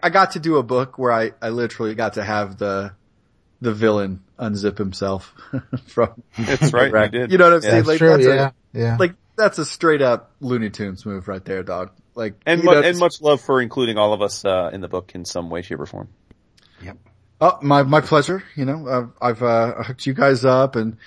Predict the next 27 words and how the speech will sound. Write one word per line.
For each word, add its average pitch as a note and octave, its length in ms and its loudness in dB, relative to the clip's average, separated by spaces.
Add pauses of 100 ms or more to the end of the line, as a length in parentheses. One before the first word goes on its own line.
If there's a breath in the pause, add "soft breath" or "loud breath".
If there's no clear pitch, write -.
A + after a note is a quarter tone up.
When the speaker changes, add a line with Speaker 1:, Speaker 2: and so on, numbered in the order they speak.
(380 soft breath)
Speaker 1:
you A3+ 120 0
know, G#3+ 160 6
try A#3 260 4
to, A3+ 200 6
I G#3 140 4
always A#3 180 2
try G#3 160 2
to F#3 40 2
throw G3 140 0
nods D#3 360 2
to D#3 100 -16
my D3 80 -4
friends, C#3 380 -4
a C#3 40 -8
little C3 120 0
Southern C3 320 -4
Bastards A#2 440 -2
love A#2 220 -2
before A#2 260 -6
Southern A#2 300 -4
Bastards G#2+ 400 -4
came A2+ 200 -6
out. G#2+ 240 -4
You A2 80 -12
can A2 120 -8
see A2+ 220 -6
a, G#2 180 -4